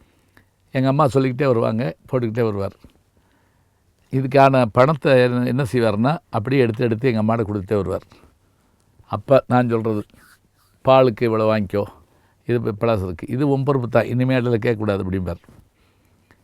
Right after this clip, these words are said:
எல்லாம் போக அவசர செலவுக்கான பணம் அப்படின்னு தனியா ஒண்ணு எடுத்து வச்சிருப்பாங்க. இதுல மிச்சப்படுத்த முடியுமானால் மிச்சப்படுத்தலாம், இல்ல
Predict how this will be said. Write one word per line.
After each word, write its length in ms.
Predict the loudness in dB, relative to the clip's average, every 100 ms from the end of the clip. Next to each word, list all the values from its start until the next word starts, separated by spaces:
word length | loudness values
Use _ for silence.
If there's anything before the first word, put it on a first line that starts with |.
| _ _ _ 0
எல்லாம் 320 | 2 2 0
போக 240 | -4 0 0 2 0 -4 _ _ _ _ _ -4
அவசர 440 | 2 4 4 4 2
செலவுக்கான 640 | 2 2 2 2 2 2
பணம் 380 | 0 0 0 -2 -6
அப்படின்னு 340 | -4 -2 -2
தனியா 200 | -2 0 0
ஒண்ணு 260 | -2 -4 -6 -8
எடுத்து 240 | -6 -4
வச்சிருப்பாங்க. 440 | -4 -6 -8 -8 -10 _ _ _ _ _ _ _ _ _ _ _ _ _ _ _ _ _ -2
இதுல 300 | 2 4 4
மிச்சப்படுத்த 640 | 2 -2 0 2 2 2 0
முடியுமானால் 560 | 0 0 2 2 0
மிச்சப்படுத்தலாம், 720 | -2 0 2 2 0 -2 -4 _ _ _ _ _ _ _
இல்ல 260 | -2 0 4